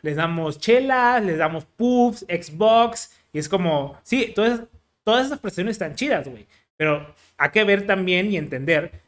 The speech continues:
que lo que quiere es que la empresa diga, "Güey, en mi casa no tengo tele, pero en la empresa sí hay. Voy a la empresa a las siete de la mañana para ver Ventaneando y venga la alegría, güey", y ahí el Capi Pérez haciendo de, eh, eh.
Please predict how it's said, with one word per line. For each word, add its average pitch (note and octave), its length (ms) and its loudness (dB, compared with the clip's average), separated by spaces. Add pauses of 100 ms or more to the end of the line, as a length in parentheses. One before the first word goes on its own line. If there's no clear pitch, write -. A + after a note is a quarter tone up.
que D3 100 -6
lo D3 80 -6
que D3 140 -12
quiere F#3 220 4
es G3+ 100 0
que A3 100 0
la F3+ 80 4
empresa E3+ 340 -2
diga, E3 380 0 (140)
"Güey, E3+ 440 -2 (520)
en E3+ 120 -6
mi E3+ 60 -4
casa A#3 200 2
no B3 100 -4
tengo A#3 240 0
tele, A#3+ 260 2
pero G3+ 140 0
en D#3+ 60 0
la D#3 60 -2
empresa F3 320 0
sí F#3 160 0
hay. E3 240 2 (320)
Voy F#3 160 4
a A#3 60 6
la F3+ 120 4
empresa F#3 540 2
a D3 60 -2
las C#3 120 -4
siete G3+ 180 -2
de A#3+ 60 2
la G3+ 80 2
mañana F#3+ 320 -2
para D3+ 180 -2
ver F3+ 260 -2 (480)
Ventaneando F#3+ 760 2
y F3+ 120 4
venga G#3 280 2
la G3+ 80 2
alegría, G3 500 4
güey", A#3+ 180 4
y - 40 4
ahí E3+ 60 2
el F3 100 0
Capi G3+ 220 0
Pérez G3+ 240 -4
haciendo F3+ 240 -8
de, - 60 -16
eh, - 440 -20 (200)
eh. F3+ 100 -16